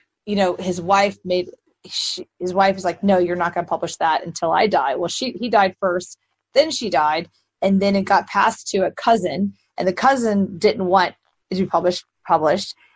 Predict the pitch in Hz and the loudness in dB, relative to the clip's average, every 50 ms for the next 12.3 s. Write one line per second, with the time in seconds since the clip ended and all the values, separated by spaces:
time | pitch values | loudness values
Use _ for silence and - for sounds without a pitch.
0 | _ _ - 196 196 196 190 190 190 - - - - - 370 381 285 208 175 156 | _ _ 2 4 4 6 4 4 2 -2 -4 -6 0 4 4 4 6 6 4 4
1 | 151 151 156 175 185 190 - - - 202 202 190 185 185 185 190 220 262 277 262 | 4 4 4 2 0 -2 -4 -2 2 4 6 6 6 4 4 4 4 4 2 2
2 | 202 180 180 - 208 196 208 196 262 302 277 - 285 - - 240 196 170 196 190 | 0 0 0 0 -2 -2 0 2 0 0 0 -2 -6 -2 0 0 0 2 0 0
3 | 185 196 190 - - - 196 180 185 190 185 180 170 165 175 190 202 190 185 175 | 0 0 -2 -4 -6 -10 -4 0 0 0 0 0 -2 0 2 2 4 4 2 0
4 | 185 - _ _ _ _ _ _ _ _ _ _ _ _ _ _ _ - 208 202 | 0 -4 _ _ _ _ _ _ _ _ _ _ _ _ _ _ _ 2 4 4
5 | 190 190 220 226 202 208 - - 196 180 175 202 214 214 196 185 175 180 - - | 4 4 4 2 2 0 -2 -2 -2 -2 0 -2 -2 -2 -2 -4 -4 -4 -6 -8
6 | - _ _ - 214 208 196 190 - 190 240 240 - 320 320 277 - - 330 311 | -10 _ _ -2 2 2 4 4 4 2 2 2 2 -2 -2 -2 -2 0 0 2
7 | 285 254 220 214 208 208 202 202 202 202 196 - _ _ _ _ _ _ _ _ | 2 4 4 4 6 6 6 4 4 0 -4 -8 _ _ _ _ _ _ _ _
8 | _ _ _ _ _ _ _ _ _ _ _ _ _ _ _ _ _ - 247 247 | _ _ _ _ _ _ _ _ _ _ _ _ _ _ _ _ _ -2 0 2
9 | 233 233 - - - _ _ - 196 202 202 247 254 254 - 226 233 233 240 208 | 2 0 0 -4 -10 _ _ -6 -4 0 2 2 2 2 4 4 4 4 2 0
10 | 202 202 190 185 - 214 208 208 226 226 190 190 190 196 202 208 208 214 202 196 | 0 0 0 2 2 2 2 4 2 0 0 -2 -2 0 2 2 2 2 0 0
11 | 185 185 214 196 226 208 202 170 - - 208 202 - 190 175 165 - 190 190 202 | -2 -2 -2 -2 -2 -4 -6 -8 -8 -8 -8 -4 -2 -2 -2 2 2 2 2 4
12 | 208 233 247 262 247 | 2 0 0 -2 -2